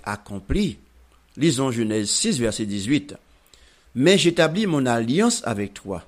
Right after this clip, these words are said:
Tu entreras dans l'arche, toi et tes fils, ta femme et les femmes de tes fils avec toi. » Contrairement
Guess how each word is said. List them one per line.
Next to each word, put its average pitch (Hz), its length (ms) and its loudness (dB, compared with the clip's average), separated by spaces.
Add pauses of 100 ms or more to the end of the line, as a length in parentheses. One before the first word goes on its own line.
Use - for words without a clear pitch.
(520)
Tu - 340 -4
entreras 190 520 4
dans 135 160 0
l'arche, 120 580 0 (380)
toi 175 240 8
et 151 120 6
tes 127 140 4
fils, - 480 0 (300)
ta 113 120 2
femme 175 460 4
et 123 100 4
les 110 140 4
femmes 147 380 2
de 110 100 -2
tes 104 180 -4
fils - 460 -2
avec 95 300 -2
toi. » - 220 -14 (760)
Contrairement 190 680 4